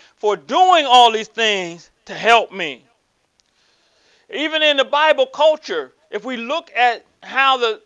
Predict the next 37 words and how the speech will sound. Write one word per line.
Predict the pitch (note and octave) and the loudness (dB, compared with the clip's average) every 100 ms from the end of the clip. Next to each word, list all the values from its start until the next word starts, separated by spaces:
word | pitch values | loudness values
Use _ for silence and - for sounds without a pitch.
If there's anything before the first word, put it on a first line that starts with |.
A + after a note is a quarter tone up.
| - | -12
the, | G#3+ G#3 | -10 -10
the | G#3+ | -14
structure | - C4 C#4+ C#4+ | -8 -2 -2 -2
of | B3 | -4
the | A3 | -4
family, | G#3 - C#4+ C#4+ A3+ E3 D#3 | -8 -6 -6 -4 -6 -10 -10
the | F#3+ | -12
mother | G#3+ C#4+ E4 D#4 | -6 -2 -2 -4
was | C4 A#3+ | -4 -4
the | G3+ | -4
one | G#3+ A3 G#3+ | -8 -6 -6
that | G3+ G3 _ _ _ _ _ | -4 -8 _ _ _ _ _
did | F3+ B3+ | -10 -6
the | A3 A3 | -4 -2
education | A#3 A3+ - A#3+ A3 G#3+ | -2 -6 -8 -6 -6 -8
of | G3+ | -8
the | F#3 | -10
children. | - G#3 F#3 E3+ | -8 -8 -8 -10
The | G3 | -6
mother | B3 D4+ C#4+ | 0 0 2
was | C4 A#3+ | -2 -2
the | A#3 | -6
one | A#3 A#3+ A3+ | -4 -4 -2
that | G#3+ F#3+ _ | -4 -6 _
stayed | _ - B3 A#3+ | _ -2 0 2
up | A3+ A#3 | 0 -2
with | A3 | -6
the | G#3+ | -12
children. | G#3+ A#3 A3+ F#3+ F#3+ | -12 -6 -4 -4 -8
The | |
mother | G#3 C4+ E4 C#4+ | -8 -4 -4 -4
did | G#3+ B3 A#3 G#3+ G#3+ _ - | -6 -4 0 0 -2 _ -6
a | A3 | -4
lot | G#3 B3+ D4 C#4 | -4 -4 -2 -2
of | B3+ | -4
these | B3+ A#3+ | -8 -12
things | - C#4 C#4+ A3 E3 D3 D3+ _ | -10 -6 -4 -6 -8 -14 -20 _